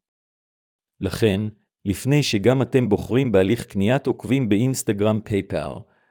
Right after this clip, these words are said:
חשוב שתבחרו נכון עוקבים פעילים וישראלים.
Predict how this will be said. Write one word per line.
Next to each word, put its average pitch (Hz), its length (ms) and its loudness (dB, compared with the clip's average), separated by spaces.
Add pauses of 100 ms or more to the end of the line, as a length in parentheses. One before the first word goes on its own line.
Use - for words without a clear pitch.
(160)
חשוב 127 380 0
שתבחרו 117 640 -2
נכון 139 340 0
עוקבים 123 380 -2
פעילים 110 440 2
וישראלים. 98 720 -2